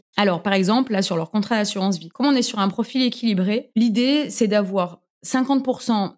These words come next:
du portefeuille, euh, qui va vraiment créer, euh, le moteur de performance, et cinquante pour cent qui va être plutôt défensif.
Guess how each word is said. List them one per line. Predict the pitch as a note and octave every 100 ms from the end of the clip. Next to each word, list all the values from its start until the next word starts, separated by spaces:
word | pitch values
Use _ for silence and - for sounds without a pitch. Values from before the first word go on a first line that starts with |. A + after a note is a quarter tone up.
| -
du | E3+ G3
portefeuille, | G#3+ - G#3 - G3+ B3 D#3 D#3+ _ _ _ _ _ -
euh, |
qui | F#3+ - A3
va | F#3 G#3+ A#3
vraiment | G#3 F#3 G#3 A3 -
créer, | - - A#3+ A3 A#3 A#3 _
euh, | F#3+ F3 E3+
le | F#3+ G3+
moteur | G#3 G#3 G3
de |
performance, | G3+ F#3+ - F3+ D#3 - _
et | G#3
cinquante | G3+ G3+ G3+ G#3
pour | G#3 -
cent | - F3+
qui | F#3 -
va | F3 E3+
être | F3
plutôt | - F#3+ G3 G3
défensif. | G3+ G3+ G3+ - D#3+ -